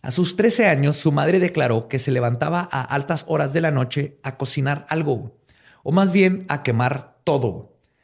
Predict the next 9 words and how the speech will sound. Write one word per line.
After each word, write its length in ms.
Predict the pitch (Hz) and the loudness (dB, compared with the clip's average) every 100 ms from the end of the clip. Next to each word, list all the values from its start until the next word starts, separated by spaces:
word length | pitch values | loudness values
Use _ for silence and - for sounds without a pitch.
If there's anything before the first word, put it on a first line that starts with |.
| _ _ _ | _ _ _
Quemaba 300 | - 120 123 | -2 2 2
la 140 | 135 120 | 2 0
comida, 580 | 120 180 190 165 165 139 | 2 4 6 4 0 -2
los 280 | 123 120 | -4 -2
trastes 680 | - 156 139 - 143 - - _ _ | 0 0 0 -2 -4 -6 -16 _ _
y 140 | 127 127 | -4 -2
a 100 | 120 | -2
sí 180 | - | 2
mismo. 560 | 160 180 147 110 95 - | 4 4 2 -2 -6 -12